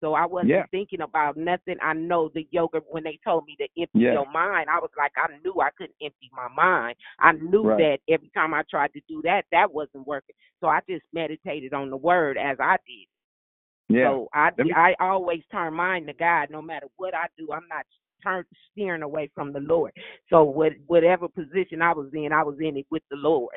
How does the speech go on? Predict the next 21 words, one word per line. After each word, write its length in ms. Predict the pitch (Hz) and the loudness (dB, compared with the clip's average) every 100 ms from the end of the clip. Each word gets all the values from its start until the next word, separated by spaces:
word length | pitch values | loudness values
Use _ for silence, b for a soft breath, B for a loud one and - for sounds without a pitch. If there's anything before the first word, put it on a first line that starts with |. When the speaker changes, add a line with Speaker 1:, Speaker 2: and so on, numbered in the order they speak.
| 110 | 2
Speaker 1:
I 120 | 147 | 2
was 160 | 135 127 _ 139 _ | 2 -4 _ -20 _
reading 320 | 139 160 139 147 - | -4 -4 -6 -20 -8
scripture 440 | 190 175 - 143 120 - | -2 -2 -4 -8 -6 2
as 140 | 147 131 | 4 6
Speaker 2:
Yeah. 60 | |
Speaker 1:
I 120 | 143 | 4
was 140 | 147 117 | 2 -2
in 140 | 151 160 | -8 -4
Speaker 2:
Yeah. 240 | 120 113 | -2 -2
Speaker 1:
position. 320 | 95 117 - - _ _ _ _ - | -4 -8 -10 -20 _ _ _ _ 0
So, 240 | 147 127 | 2 6
Speaker 2:
Yeah. 220 | 120 113 95 | 4 2 -2
Speaker 1:
um, 300 | 139 113 - | -6 -6 2
that's 200 | 156 165 | 4 4
all 240 | 143 135 131 | 6 8 6
I'm 140 | 156 - | 2 -4
saying. 220 | 151 131 - | -4 -4 -4
So 140 | 135 | -4
now 340 | 139 165 156 | 0 2 2
I 200 | 139 226 | 4 4